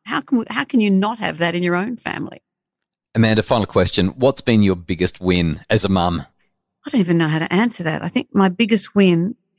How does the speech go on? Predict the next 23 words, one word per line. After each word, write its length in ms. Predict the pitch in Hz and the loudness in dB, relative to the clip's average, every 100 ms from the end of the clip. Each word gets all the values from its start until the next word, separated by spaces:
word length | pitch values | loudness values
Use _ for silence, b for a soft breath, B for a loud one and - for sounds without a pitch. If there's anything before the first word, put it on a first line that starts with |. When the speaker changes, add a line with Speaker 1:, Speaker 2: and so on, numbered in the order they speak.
| B B B _ - | B B B _ 0
Speaker 1:
there 100 | 240 | 2
was 100 | 240 | 4
an 80 | 254 | 4
article 320 | 285 302 226 | 2 2 2
recently 320 | 196 190 180 | 2 2 0
in 60 | 185 | 2
the 60 | |
Women's 300 | 180 175 165 | 4 2 2
Weekly 480 | 170 156 - 147 - _ _ _ _ _ _ - | 0 -2 -4 -8 -8 _ _ _ _ _ _ -2
where 160 | 180 165 | 0 2
both 320 | 180 190 202 | 2 0 2
my 160 | 175 | 0
sons 500 | 170 - 170 160 156 | 0 -2 0 0 -2
gave 320 | - 156 151 _ | -2 -2 -2 _
quotes, 460 | - 160 - - | -2 -2 -2 -10
'cause 220 | - 208 - - | -6 -4 -4 -2
you 100 | 254 | -2
don't 300 | 349 370 196 | 0 -2 0
know 240 | 190 190 | 0 0
how 240 | - 170 160 | -2 -4 -2
they 160 | 156 | -4
perceive 640 | 151 143 - - 160 151 | -4 -10 -8 -4 -4 -4
you. 260 | 165 - | -10 -14